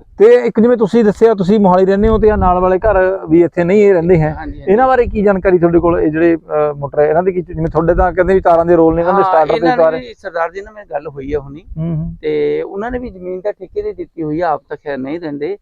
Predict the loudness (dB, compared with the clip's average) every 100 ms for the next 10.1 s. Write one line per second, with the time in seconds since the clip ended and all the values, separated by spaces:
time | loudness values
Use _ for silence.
0 | -8 -6 -4 -4 -6 -6 -4 -6 -4 -4
1 | -4 -6 -6 -6 -8 -6 -8 -4 -6 -6
2 | -8 -6 -6 -6 -10 -12 -16 -20 _ _
3 | _ _ -2 0 2 2 4 2 2 0
4 | 0 0 -2 -2 -2 -4 -4 -6 -4 -4
5 | -6 -8 -8 -8 -6 -4 -6 -6 -6 -8
6 | -6 -6 -4 -6 -8 -12 -12 -12 -14 -14
7 | -10 0 0 2 2 2 2 2 2 2
8 | 0 2 2 4 2 2 4 4 2 2
9 | 2 2 0 0 0 0 -2 -4 -8 -8
10 | -10